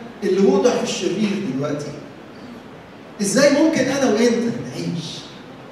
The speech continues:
فجاء وادانا نموذج ومثال لحياة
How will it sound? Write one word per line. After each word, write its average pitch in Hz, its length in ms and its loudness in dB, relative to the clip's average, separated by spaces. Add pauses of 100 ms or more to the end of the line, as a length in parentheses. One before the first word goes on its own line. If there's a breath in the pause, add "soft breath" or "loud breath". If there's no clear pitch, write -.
(600)
فجاء 262 480 4 (420)
وادانا 240 720 2 (160)
نموذج 220 540 0 (120)
ومثال 202 840 -2 (100)
لحياة 233 600 2